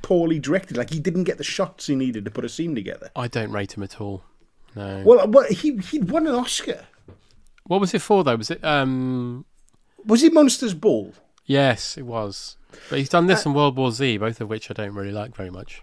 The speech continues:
Speaker 1: Well, I didn't, I didn't mind World War Z, but I think didn't somebody else come in and finish the job anyway on that one?
Speaker 2: Yeah.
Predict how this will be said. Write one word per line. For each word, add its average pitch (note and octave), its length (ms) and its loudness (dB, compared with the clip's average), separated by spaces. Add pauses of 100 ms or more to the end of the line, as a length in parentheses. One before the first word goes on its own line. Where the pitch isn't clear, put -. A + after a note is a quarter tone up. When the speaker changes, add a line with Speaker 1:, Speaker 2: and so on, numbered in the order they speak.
(120)
Speaker 1:
Well, C4+ 180 4
I C4+ 40 8
didn't, B3 180 6
I A3 120 6
didn't G3 180 4
mind D#3 200 4
World D3 140 6
War C3+ 140 2
Z, A2 140 -6
but B2+ 140 -2
I C3+ 80 -2
think C#3 280 -2
didn't C#3+ 180 0
somebody C3 260 4
else B2 160 4
come C3 160 0
in A2+ 60 0
and A2 100 -4
finish A2+ 220 -2
the G#2+ 80 -8
job G#2 260 2
anyway G2 280 -4
on F#2 100 -4
that G2 160 -4
one? F#2+ 180 -8 (340)
Speaker 2:
Yeah. G#2+ 560 -6